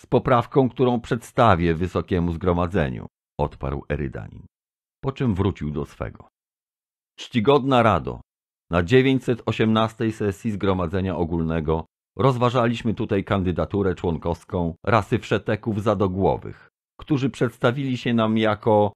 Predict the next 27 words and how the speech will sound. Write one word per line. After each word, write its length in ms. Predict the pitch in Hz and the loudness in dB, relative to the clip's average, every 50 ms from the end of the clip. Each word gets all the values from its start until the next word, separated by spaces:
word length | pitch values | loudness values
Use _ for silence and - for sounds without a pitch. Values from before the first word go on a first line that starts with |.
| _ _ - | _ _ -2
doskonalcy 840 | 90 123 117 - - - 123 117 117 107 101 95 90 85 - 104 92 | 2 2 2 2 2 2 4 6 6 6 6 4 2 -2 -2 -4 -2
wiekuiści. 840 | 92 92 85 - 107 101 90 71 60 - - - - - - - - _ _ _ _ _ _ - | -2 -2 -2 0 -2 0 0 -2 -4 -8 -14 -20 -20 -20 -20 -20 -20 _ _ _ _ _ _ -6
Aczkolwiek 460 | 113 - - 143 127 113 117 110 - | -4 -2 0 0 2 2 2 0 0
tak 240 | - 151 151 151 - | 0 -2 -2 -2 -2
są 180 | - 131 113 104 | -2 -2 0 0
cieleśnie 500 | - 117 107 107 107 - - 113 104 104 | 2 2 2 2 0 -2 -2 -2 0 2
nietrwali, 800 | 104 101 90 - - - - - 160 135 92 80 78 80 78 - _ _ _ _ _ - | 2 0 0 -4 -6 -10 -6 -4 -4 -2 -2 -4 -4 -4 -6 -8 _ _ _ _ _ -4
że 140 | - 120 120 | 0 0 2
podczas 520 | - 139 127 - _ - - 117 110 - - | 2 2 -2 -2 _ -8 -6 -6 -6 -8 -14
wspomnianej 720 | - _ - - - - 117 120 120 120 110 110 110 107 | -18 _ -20 -14 -6 -2 0 0 2 2 0 0 0 -2
sesji 380 | 104 - 117 107 - - 113 104 | -2 -2 -4 -4 -4 -4 -6 -4
Zgromadzenia 840 | 98 - 104 101 98 98 95 90 113 107 101 95 92 90 90 87 - _ _ - | -2 0 0 0 0 0 -2 -2 -2 -2 0 0 -2 -2 -4 -6 -8 _ _ -14
skład 320 | - - - 135 113 117 | -4 0 0 0 2 2
delegacji 600 | 123 117 113 107 98 113 107 110 - - - 110 | 2 2 2 2 2 2 0 -2 -2 -6 -10 -8
wszeteckiej 800 | - - 117 95 - 104 101 98 - - - 104 95 98 95 - _ - | -6 -4 -4 -4 -2 -4 -8 -8 -8 -4 -2 0 0 0 -2 -6 _ -8
zmieniał 380 | 92 113 120 113 104 101 95 90 | -2 0 0 0 0 0 -2 -2
się 120 | - 95 | -2 -4
piętnaście 600 | 82 113 101 - - 95 87 - - - 101 87 | -4 -4 -6 -4 -4 -6 -6 -6 -4 -2 0 0
razy, 420 | 85 73 64 58 - 62 - 110 - _ _ _ _ _ - | 0 0 -2 -4 -8 -14 -16 -18 -20 _ _ _ _ _ -6
chociaż 320 | - 131 - - 110 - | -6 -4 -2 -2 -4 -4
sesja 440 | - - 147 123 - - - 110 104 | -2 -2 -2 -2 -2 -2 -4 -2 0
nie 160 | 107 107 95 | 0 -2 -2
trwała 360 | - - - 113 101 98 92 | -4 -6 -4 -2 0 0 0
dłużej 480 | 85 87 98 104 98 85 95 92 92 95 | 0 0 0 0 0 2 2 2 2 0
niż 300 | 92 85 76 - - - _ _ _ - | -2 -2 -4 -6 -10 -18 _ _ _ 2
osiemset 500 | 104 98 - 98 87 80 - 80 - - | 2 2 2 0 0 0 -2 -4 -6 -6
lat. 360 | - 62 - - _ _ _ | -10 -10 -12 -14 _ _ _